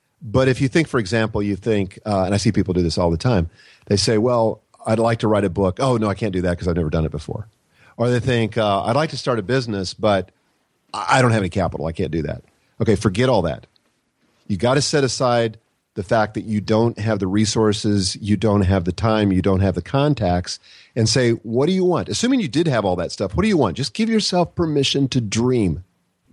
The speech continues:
Because my experience is that the strategy and resources always follow vision. The more clear you can be on the vision,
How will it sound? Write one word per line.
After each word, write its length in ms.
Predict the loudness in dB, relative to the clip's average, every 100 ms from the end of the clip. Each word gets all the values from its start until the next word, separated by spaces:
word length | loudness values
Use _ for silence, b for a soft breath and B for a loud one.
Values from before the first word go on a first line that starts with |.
| -2
Because 340 | 0 2 2
my 220 | 2 2
experience 580 | 2 0 0 2 2 2
is 260 | 2 2 0
that 260 | -2 -2 0
the 180 | 0 0
strategy 800 | -2 0 2 2 0 -2 -4 -4 -4
and 160 | 0
resources 720 | 0 0 2 0 2 0 -2 -6 _
always 560 | 0 2 2 2 0 -6 _
follow 420 | -2 2 4 2
vision. 520 | 0 -2 -2 -6 -10 -18 _ _ b b b b
The 80 | 2
more 180 | 2 2
clear 340 | 0 0 0
you 140 | 0 -2
can 160 | -2
be 160 | 2 2
on 80 | 2
the 100 | 0
vision, 540 | 2 0 0 -4